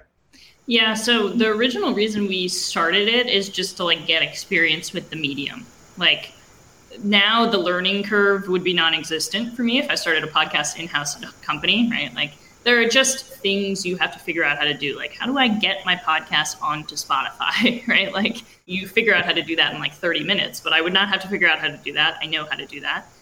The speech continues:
It's a great way to practice articulating your thoughts verbally, which is obviously a hugely important skill if you're doing a lot of public speaking, but it's a hugely important skill if you're in a lot of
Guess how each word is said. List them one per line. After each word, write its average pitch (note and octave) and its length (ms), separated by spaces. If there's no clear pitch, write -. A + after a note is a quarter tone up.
It's A#3 380
a A3+ 120
great G#3 800
way F#3 300
to F#3 80
practice E3+ 920
articulating E3+ 800
your D3+ 100
thoughts - 720
verbally, F#3 640
which E3+ 300
is - 280
obviously E3 720
a C3+ 140
hugely G3+ 360
important F#3 380
skill E3+ 460
if - 180
you're E3 340
doing G3+ 220
a G3 40
lot E3 120
of D#3+ 80
public F3+ 280
speaking, A3+ 420
but E3+ 180
it's A3+ 140
a A3 40
hugely B3 500
important F#3+ 420
skill F3 560
if F#3 200
you're F3+ 240
in F#3 240
a G3 60
lot F#3 220
of - 180